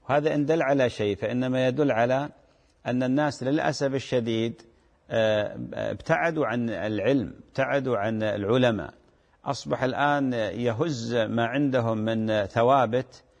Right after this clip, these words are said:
مجرد مقطع صوتي ولا مقطع مرئي ولا رسالة ويتغيرون. يمكن لعلكم لاحظتم،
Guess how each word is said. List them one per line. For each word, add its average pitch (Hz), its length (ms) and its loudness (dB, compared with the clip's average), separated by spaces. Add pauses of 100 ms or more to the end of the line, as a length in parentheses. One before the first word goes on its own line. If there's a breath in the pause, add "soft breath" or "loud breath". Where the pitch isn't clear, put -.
(180 soft breath)
مجرد 147 400 2
مقطع 131 600 0
صوتي 139 480 -2
ولا 117 240 0
مقطع 120 480 -2
مرئي 123 440 -2
ولا 107 280 0
رسالة 131 600 -2 (460)
ويتغيرون. 151 840 0 (160)
يمكن 123 360 -4
لعلكم 131 520 0
لاحظتم، 131 540 -2